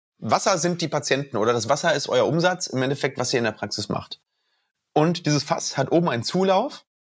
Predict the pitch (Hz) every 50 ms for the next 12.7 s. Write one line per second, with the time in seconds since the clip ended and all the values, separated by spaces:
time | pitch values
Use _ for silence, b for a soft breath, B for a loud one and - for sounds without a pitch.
0 | _ _ _ _ _ - 131 - 143 165 175 175 180 170 - 135 123 - 98 -
1 | 98 87 82 - - - _ _ _ _ _ _ _ _ _ _ 123 127 131 131
2 | 131 - - _ - 123 117 - - 262 262 156 123 135 185 240 - - - 127
3 | 120 160 160 160 151 - 165 156 143 139 - - 135 135 135 139 143 143 143 120
4 | - - - 180 180 190 185 160 143 120 110 - 185 175 - 196 208 226 262 254
5 | _ _ _ _ _ _ _ _ _ - 107 - - 170 160 175 160 147 131 120
6 | 160 147 147 147 - - - - _ _ _ _ _ _ _ _ _ _ _ _
7 | - 120 - - - 180 156 151 131 127 139 135 139 120 110 107 104 107 107 95
8 | 85 - - _ - 113 135 160 147 139 120 - 151 143 131 139 135 143 139 131
9 | 135 135 131 127 - - - - _ _ _ _ _ _ _ _ _ _ _ _
10 | 123 _ 151 160 165 165 - - 151 151 160 160 151 135 147 143 147 147 135 131
11 | 131 139 - 139 - 113 104 214 208 104 139 151 180 180 202 165 143 131 135 151
12 | 160 139 127 147 143 139 - 170 156 151 165 156 160 156